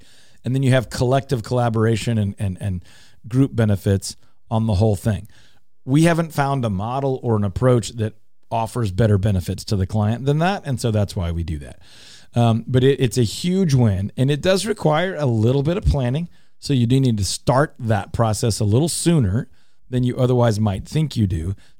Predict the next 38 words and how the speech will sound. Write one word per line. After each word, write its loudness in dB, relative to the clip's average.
to -2
maximize 0
your 4
opportunity, -2
have 0
more 0
options, -4
make 0
more 0
money, 0
spend 0
less 0
on -4
the -2
purchase, 0
not 2
have 2
to 0
move 2
twice, 0
have 0
less 0
drama, 2
and 0
all -2
those -4
things. -16
There's 2
a 2
ton 4
more 4
to 2
it, -2
but -6
there's 0
a 0
few 0
nuggets. -8